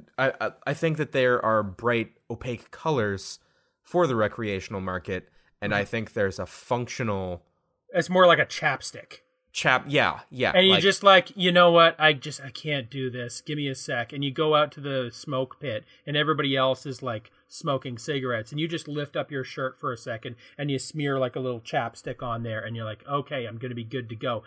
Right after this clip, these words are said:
Speaker 2: And you come back, and you are better able to deal with bullshit for,
Speaker 1: No, I
Speaker 2: like, an hour.
Speaker 1: I'm thinking, like, even just if it was just, like,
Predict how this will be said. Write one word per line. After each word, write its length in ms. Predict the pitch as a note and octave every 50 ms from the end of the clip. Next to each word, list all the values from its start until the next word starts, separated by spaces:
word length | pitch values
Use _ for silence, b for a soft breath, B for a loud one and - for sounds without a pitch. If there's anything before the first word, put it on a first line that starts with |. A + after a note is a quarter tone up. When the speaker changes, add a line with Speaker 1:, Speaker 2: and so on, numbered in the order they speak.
| B B B B
Speaker 2:
And 100 | D3 D3+
you 80 | C#3+
come 240 | C#3+ - F#3 D#3+ D#3
back, 300 | D3+ D#3+ D#3 D3+ - -
and 140 | D3+ D3 C#3
you 100 | C3+ C3+
are 120 | C3+ C3
better 420 | A#2 - - C#3 C3+ C3+ D3 D3 -
able 340 | A2+ B2 B2+ C3 C3+ B2+ B2
to 200 | A#2+ - D#3+ C#3+ A#2 G#2 -
deal 340 | A#2+ A#2+ B2 C#3 C3+ B2+ A#2+
with 240 | A2+ A#2+ A2+ - -
bullshit 680 | C3 - B2 A2+ A#2 B2+ A#2+ - - - G#2+ F#2 - - _ _ _ _ _ -
for, 80 | - A3
Speaker 1:
No, 60 | - D3
I 60 | C#3
Speaker 2:
like, 180 | - B2+ -
an 160 | B2 B2 C3 C3 A#2
hour. 420 | A#2 A#2 A2 G2+ F#2 - - - _ _ -
Speaker 1:
I'm 180 | - - F4+ F4
thinking, 400 | - E4+ C4 G#3 G3+ E3+ D3+ C#3+
like, 240 | C3+ B2+ A#2+ -
even 380 | - - C3+ C3+ A#2+ C3 B2+ A2+
just 340 | G2 - B2 A#2 A2 - -
if 100 | B2+ G#2+
it 120 | A#2+ G2
was 200 | G#2+ G#2+ G2+ F#2
just, 280 | - - G#2+ - - -
like, 180 | G#2+ F#2+ D#2+